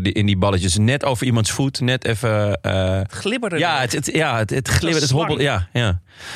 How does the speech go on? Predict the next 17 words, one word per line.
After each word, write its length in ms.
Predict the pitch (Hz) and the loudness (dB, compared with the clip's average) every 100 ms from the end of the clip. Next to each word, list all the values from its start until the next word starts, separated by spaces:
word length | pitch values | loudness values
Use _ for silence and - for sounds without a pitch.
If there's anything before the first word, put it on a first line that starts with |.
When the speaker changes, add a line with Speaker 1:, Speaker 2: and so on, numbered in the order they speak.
| - | -4
Speaker 1:
Nee, 100 | - | 0
ik, 220 | 160 - | 0 0
eh, 360 | 190 175 165 - | 0 2 0 -2
ik 100 | 175 | -2
zat 160 | 220 190 | 0 -2
eigenlijk 340 | 151 - - | -2 -2 0
gelijk 160 | 160 165 | 0 0
lekker 220 | 160 160 | -2 0
in 100 | 151 | 0
door 140 | 151 | 2
de, 220 | 143 143 135 | 2 0 0
door 120 | 139 | 0
de 60 | 135 | 2
shirts 500 | - 185 107 - - | 2 2 0 -2 -4
aan 160 | 107 104 | 0 2
beide 240 | 95 95 | 2 2
kanten. 480 | 87 90 80 - | 2 0 0 -4